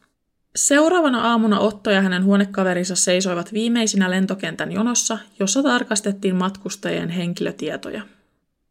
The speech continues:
Kun heidän vuoronsa tuli, kului heidän tietojensa tarkasteluun huomattavasti pidempi aika kuin muiden. Kaksi sotilasta lähestyi kaksikkoa ja osoittivat kiinnostusta selvästi enemmän Otto Warmbieria kohtaan.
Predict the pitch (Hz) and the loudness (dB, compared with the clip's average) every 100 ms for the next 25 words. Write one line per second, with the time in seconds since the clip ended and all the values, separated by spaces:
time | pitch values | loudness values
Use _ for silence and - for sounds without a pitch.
0 | - 262 339 302 294 277 220 202 226 208 | -2 0 0 2 4 6 4 4 4 2
1 | 196 185 - 240 262 277 - _ _ 220 | 2 -2 -4 0 0 0 -8 _ _ -2
2 | 233 240 247 262 277 233 226 220 202 196 | 0 2 2 2 2 2 0 2 2 2
3 | 196 - 190 202 196 196 180 175 180 226 | 0 -2 0 0 -2 -2 -2 -2 0 0
4 | 240 226 - 185 190 202 - 175 175 170 | 0 -2 -4 -6 -6 -8 -4 -2 -2 -2
5 | 165 165 170 175 - 170 160 160 185 196 | -2 -4 -4 -10 -4 -4 -4 -8 -8 -8
6 | 208 - _ _ _ _ _ - 311 - | -10 -14 _ _ _ _ _ -2 0 0
7 | 269 277 254 214 202 196 202 240 220 - | -2 0 0 0 0 0 0 0 -4 -4
8 | 190 175 190 - 269 - 302 311 - 214 | -2 -2 -2 -6 -6 -4 -4 -4 -6 -4
9 | 180 202 262 262 240 214 - 208 202 196 | -2 0 -2 -4 -4 -4 0 2 2 0
10 | 190 - 185 180 190 190 - 175 170 170 | -6 -6 -2 0 0 -4 -4 -4 -4 -4
11 | 180 190 214 196 190 180 185 170 175 170 | -4 -4 -4 0 0 0 -2 -4 -6 -6
12 | - - - - - | -8 -10 -12 -14 -14